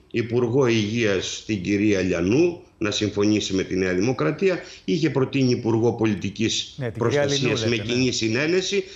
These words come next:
Speaker 1: και μένουν τώρα στα διαδικαστικά. Άρα η δυνατότητα μετακίνησης στα πλαίσια αυτών των δύο κομμάτων, γιατί κατά την άποψή μας και την ανάλυση μας και αποδεικνύεται ότι έχουμε δίκιο και στο συγκεκριμένο, είναι στην ίδια στρατηγική κατεύθυνση.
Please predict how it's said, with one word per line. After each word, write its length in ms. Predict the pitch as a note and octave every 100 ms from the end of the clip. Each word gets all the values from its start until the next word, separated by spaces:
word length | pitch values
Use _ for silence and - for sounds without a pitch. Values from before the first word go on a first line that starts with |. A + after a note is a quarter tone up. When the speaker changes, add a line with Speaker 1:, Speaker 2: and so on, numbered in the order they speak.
| -
Speaker 1:
και 160 | - D#3+
μένουν 420 | F#3 G3 F3 E3
τώρα 200 | G3 G3
στα 200 | F3+ F#3
διαδικαστικά. 680 | F3 F3 F3+ E3+ F#3 E3 C#3+
Άρα 340 | C3+ D#3 C#3 - -
η 140 | - B2+
δυνατότητα 920 | G#2+ B2+ A#2 A2+ A2+ F#3 F#3 C#3 C3
μετακίνησης 1120 | B2 A2 A2 G#2+ - D#3 D3 A#2 - F#2 - - -
στα 280 | - B2 A2
πλαίσια 380 | D3 D#3+ - C3+
αυτών 260 | D3+ C#3+
των 200 | B2+ B2+
δύο 200 | C#3+ D3
κομμάτων, 500 | A#2 C3 C#3 C3+ B2
γιατί 500 | A#2+ A#2 B2+ C#3+ A2+ - -
κατά 260 | - A2+ A2
την 220 | B2 C#3
άποψή 520 | D3+ C3+ - - C#3+
μας 260 | C3 G#2+ -
και 100 | A2
την 200 | G#2+ G#2
ανάλυση 600 | A2 C#3 B2+ A2 - C3+
μας 480 | A#2+ G#2 - - -
και 120 | -
αποδεικνύεται 760 | A#2+ A2 A2+ A2 C#3 C#3 A#2 B2
ότι 180 | A#2 D#3
έχουμε 320 | C#3+ A#2+ G#2+
δίκιο 400 | G2 A2 G2+ G2
και 140 | F#2
στο 160 | A2+ G#2
συγκεκριμένο, 800 | - G#2 G2+ F#2+ A2 F3 F#3+ F#3+ - - -
είναι 300 | E3+ G3+ G#3
στην 280 | G3 E3+ F3
ίδια 260 | G3+ G3
στρατηγική 560 | E3+ E3+ C#3 D3+ D3+ G3
κατεύθυνση. 760 | G3+ F#3+ F3+ - E2 - -